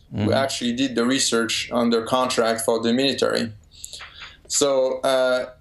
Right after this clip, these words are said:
Speaker 1: so in terms of the precognition, so there is a, about two years ago, uh, a paper made the, uh, New York Times, uh, was in the New York Times describing this professor at Cornell University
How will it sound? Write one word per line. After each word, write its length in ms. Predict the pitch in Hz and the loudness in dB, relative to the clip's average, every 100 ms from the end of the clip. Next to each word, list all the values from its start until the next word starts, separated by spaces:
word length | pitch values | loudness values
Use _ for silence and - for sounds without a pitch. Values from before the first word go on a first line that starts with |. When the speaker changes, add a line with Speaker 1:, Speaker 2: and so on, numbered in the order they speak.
| - | -8
Speaker 1:
so 360 | - - 143 139 | -4 0 2 2
in 120 | 147 | 0
terms 340 | 147 214 202 | 0 0 2
of 180 | 190 160 | 0 2
the 100 | 147 | -2
precognition, 880 | - 151 151 190 175 156 - 135 131 | 0 -2 0 0 0 -2 0 0 -2
so 540 | 120 135 131 127 120 - - - | -2 0 2 0 -2 -10 -20 -16
there 260 | 139 139 139 | -4 0 0
is 220 | 135 127 | 0 0
a, 540 | 127 123 123 117 - - - - | 2 2 2 0 -2 -10 -20 -6
about 320 | - 202 214 | -2 0 0
two 140 | 214 240 | -2 0
years 400 | 202 160 170 147 | 2 2 2 0
ago, 500 | 127 127 123 127 - - - _ - - - - | 0 2 2 -2 -6 -20 -20 _ -20 -20 -20 -12
uh, 440 | 127 120 117 120 - - - | -2 0 0 -2 -4 -10 -8
a 80 | - | -8
paper 840 | 117 156 170 160 151 147 143 - - - - - | -2 -2 -2 0 0 0 -2 -4 -14 -20 -20 -14
made 480 | - 135 135 139 120 | -6 -2 0 0 -2
the, 760 | 123 123 123 120 120 127 120 117 | 0 2 2 0 0 0 2 2
uh, 20 | |
New 140 | 120 | 2
York 240 | 143 143 - | 2 0 0
Times, 680 | 131 131 135 143 135 - - - - - | 0 2 0 0 -2 -6 -8 -20 -20 -6
uh, 240 | 123 123 123 | 0 2 2
was 260 | 127 127 | 0 -2
in 160 | 131 131 | -2 0
the 100 | 123 | 2
New 140 | 131 139 | 2 2
York 180 | 147 | 0
Times 320 | 139 127 131 123 | 2 2 2 0
describing 800 | 127 - 139 135 143 143 143 | 0 2 2 2 2 0 0
this 300 | 135 123 - | 0 0 -2
professor 840 | - 139 139 - 143 - 139 139 135 | -2 0 0 -2 -4 -2 0 0 0
at 220 | 127 - | -2 -2
Cornell 520 | 139 139 139 135 135 | 0 0 2 2 2
University 880 | 131 127 120 131 - - 123 127 | 0 0 2 0 -2 -2 0 0